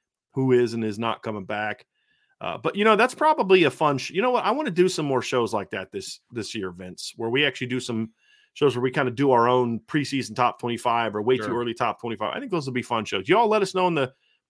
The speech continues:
Speaker 1: in the comments section. Would that be something you guys would like to do kinda during the offseason, is sort of some national, some shows about, hey, our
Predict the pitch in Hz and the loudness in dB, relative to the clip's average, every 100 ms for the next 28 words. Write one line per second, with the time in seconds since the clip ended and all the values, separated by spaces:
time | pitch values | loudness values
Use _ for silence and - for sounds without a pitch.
0 | - 131 - 160 151 113 - 117 - 110 | -6 -4 2 2 2 0 0 -2 -2 -2
1 | 147 151 156 - 151 147 147 151 139 131 | 0 0 -2 -4 -4 -4 -2 -2 -2 0
2 | 139 131 117 139 135 135 123 131 120 127 | -2 -2 -2 -2 -2 -4 -2 -2 0 -2
3 | - 135 123 117 135 131 123 120 113 120 | -2 -6 -6 -6 0 0 0 -4 -2 0
4 | 123 131 123 120 - _ _ _ _ _ | 0 0 2 0 -4 _ _ _ _ _
5 | _ - 131 117 135 123 120 120 113 127 | _ -10 -6 0 2 4 4 2 4 4
6 | 110 110 | 4 2